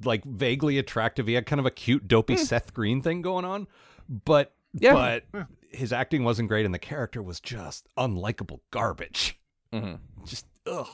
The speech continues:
Speaker 3: Oh, he was not good, especially towards the end when he started getting all, uh, what was it, in the helicopter towards the end when Killshot's, after Killshot's dead and he's flying away with his,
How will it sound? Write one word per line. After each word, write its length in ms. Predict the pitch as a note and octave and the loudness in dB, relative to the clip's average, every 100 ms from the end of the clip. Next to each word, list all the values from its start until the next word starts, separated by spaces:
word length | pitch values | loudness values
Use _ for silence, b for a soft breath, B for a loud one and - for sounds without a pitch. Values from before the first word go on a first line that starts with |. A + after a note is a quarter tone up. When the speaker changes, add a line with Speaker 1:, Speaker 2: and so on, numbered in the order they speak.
| - - | -18 -8
Speaker 3:
Oh, 140 | G#2 | -6
he 160 | G#2 A#2+ | -2 0
was 180 | B2 A2 | 0 0
not 240 | B2 A#2+ | -2 -2
good, 180 | A#2+ A2+ | 0 2
especially 480 | G#2+ A#2+ D3+ C#3+ C#3+ | 2 0 0 2 -2
towards 300 | - C#3 B2 - | 0 0 0 0
the 180 | A#2+ G#2+ | -4 -2
end 220 | A2+ A2 | -2 0
when 80 | G#2 | -2
he 80 | G2 | -2
started 400 | - A2 G#2 G#2 | 0 2 2 2
getting 280 | G2+ G2+ G#2+ | 0 2 4
all, 320 | G#2 G2 F2+ _ _ _ _ G2 | 6 4 2 _ _ _ _ 2
uh, 120 | G#2 | 4
what 160 | B2 | 6
was 140 | A#2+ G#2+ | 6 4
it, 80 | F#2+ | 2
in 60 | |
the 80 | G#2+ | 2
helicopter 680 | G#2+ C3 C#3 B2 G#2+ - G2+ | 4 6 6 6 4 4 0
towards 300 | - G#2+ F#2 | 2 0 2
the 140 | G#2 | 2
end 240 | F#2+ F2 F2 | 2 2 0
when 180 | F2 F2+ | -2 -2
Killshot's, 640 | - G#2+ - G2 F#2 - - - - | 2 2 2 0 0 -6 -16 -18 -4
after 240 | A2+ - B2 | -4 -2 2
Killshot's 480 | C3+ B2+ B2+ A2+ - | 4 6 4 4 4
dead 240 | A2 G2 | 6 6
and 80 | G2 | 2
he's 160 | G#2+ | 0
flying 380 | - - G#2 G#2 | 0 6 8 10
away 200 | G#2 G#2 | 8 8
with 140 | G2 G2 | 8 4
his, 240 | G#2 | 2